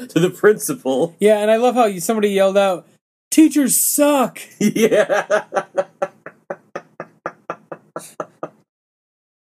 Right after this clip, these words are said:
Speaker 2: And then, uh, th-, when, when they give the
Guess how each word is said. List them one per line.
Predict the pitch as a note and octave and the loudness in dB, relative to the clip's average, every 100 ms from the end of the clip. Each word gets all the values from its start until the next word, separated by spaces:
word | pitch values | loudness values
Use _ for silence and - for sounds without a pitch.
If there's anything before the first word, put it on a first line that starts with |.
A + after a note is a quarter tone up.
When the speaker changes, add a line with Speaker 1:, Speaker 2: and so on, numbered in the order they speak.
| _ _ _ - | _ _ _ -2
Speaker 2:
And | G#3+ A#3+ | 0 2
then, | B3+ B3+ | 2 2
uh, | A3+ G#3 G3 | 2 2 0
th-, | E3+ G#3 F#3 | -2 -6 -6
when, | F#3+ G#3+ A#3+ A3+ G#3 G3+ | -6 -2 0 0 -2 -4
when | F#3 G#3 | -2 0
they | G#3 | 0
give | G3 A#3+ | 0 0
the | G3 | 0